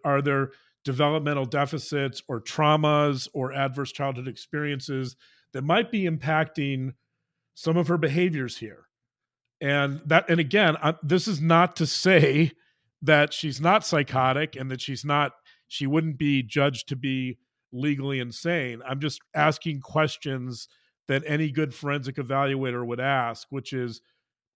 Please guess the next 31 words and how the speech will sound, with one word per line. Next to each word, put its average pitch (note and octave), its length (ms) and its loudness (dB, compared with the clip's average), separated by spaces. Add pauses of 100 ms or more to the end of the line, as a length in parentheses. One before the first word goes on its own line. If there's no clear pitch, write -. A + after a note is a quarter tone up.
(360)
how D3+ 260 2
was F3 160 2
she F3+ 180 -4
functioning C#3+ 600 -6
as A#2+ 120 -8
a B2+ 80 -8
child B2+ 720 0
and B2 260 -6
as C3 160 -4
an B2+ 100 -6
adolescent? C3 680 -2
What C#3 180 -6
was C#3+ 100 -4
she C#3+ 180 -8
like C3 360 -6
pre-family, C3+ 960 -4 (260)
before B2+ 260 -6
she C#3+ 140 -6
had B2 180 -2
children? C3 680 -6 (480)
Was C3 380 -4
this C#3 500 -4 (260)
psychotic C3+ 640 -2
break C3 240 -2
highly C#3+ 460 0
unusual? C#3+ 720 -2
Were C3 100 0
there B2+ 180 -4
any C#3 220 -2
indications C3 960 -6
of B2+ 360 -6